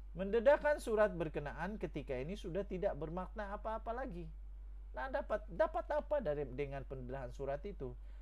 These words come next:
Kalau isu yang menu-, ah, isu yang, ah, boleh menyebabkan kerugian kepada rakyat negara, itu patut untuk menjadi isu, menjadi bahan politik.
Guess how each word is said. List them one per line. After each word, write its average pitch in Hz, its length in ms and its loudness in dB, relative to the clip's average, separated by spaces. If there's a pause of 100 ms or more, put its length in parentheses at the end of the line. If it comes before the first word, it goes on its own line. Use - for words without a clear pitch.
(120)
Kalau 285 320 10
isu 277 320 2
yang 240 160 6
menu-, 208 560 0
ah, 160 340 6
isu 240 380 2
yang, 170 240 8 (1120)
ah, 156 240 10
boleh 196 320 8
menyebabkan 185 640 4
kerugian 170 720 6
kepada 131 320 2
rakyat 175 480 2
negara, 135 560 4 (640)
itu 147 240 -4
patut 185 400 2
untuk 147 320 -4
menjadi 143 400 0
isu, 127 320 -4 (240)
menjadi 147 400 2
bahan 156 320 -2
politik. 180 400 -2